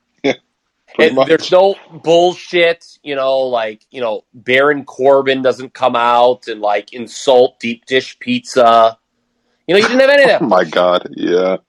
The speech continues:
Speaker 1: yeah.
Speaker 2: Yeah, 'cause you, 'cause you know that, like, it's something hokey shit would have happened on the other channel. But, you know, he came out. I, I think,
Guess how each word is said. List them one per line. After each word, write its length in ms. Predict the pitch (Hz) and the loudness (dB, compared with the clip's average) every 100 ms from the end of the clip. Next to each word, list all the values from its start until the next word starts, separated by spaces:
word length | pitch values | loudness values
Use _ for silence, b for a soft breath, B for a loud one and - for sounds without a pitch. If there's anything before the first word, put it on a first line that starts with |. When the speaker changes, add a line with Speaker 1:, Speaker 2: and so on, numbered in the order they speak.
| - | -8
Speaker 1:
yeah. 220 | 95 98 | -4 -2
Speaker 2:
Yeah, 140 | 277 294 | 0 -2
'cause 200 | 294 427 | -2 -4
you, 140 | 427 440 | -4 -8
'cause 200 | - 415 | -6 -4
you 120 | 453 | -2
know 240 | 494 494 - | 0 0 -2
that, 140 | - | -6
like, 180 | 220 - | -6 -6
it's 140 | 214 | -6
something 340 | - 214 151 143 147 | -2 -4 -4 -14 0
hokey 520 | 160 175 - 131 110 _ | 0 0 -6 -16 -16 _
shit 420 | - - 139 127 | -20 -12 -10 -10
would 100 | 110 | -10
have 80 | 98 | -8
happened 380 | 92 87 - 71 | -6 -8 -14 -18
on 100 | 76 | -12
the 80 | 85 | -10
other 160 | 76 | -10
channel. 380 | - - 53 - _ _ b b b b b b b b _ | -12 -14 -16 -18 _ _ b b b b b b b b _
But, 300 | 156 139 - _ _ _ _ _ _ _ _ _ _ _ _ - - | 2 2 -2 _ _ _ _ _ _ _ _ _ _ _ _ -20 -14
you 160 | 160 | 0
know, 220 | 151 151 - - | 2 2 -2 -10
he 140 | 139 | -10
came 340 | - 139 160 | -4 -2 0
out. 380 | 139 107 120 - - | 0 0 -2 -4 -6
I, 140 | 117 - | -4 -2
I 100 | 117 | -4
think, 580 | - - 135 147 - | -4 -6 -4 -6 -12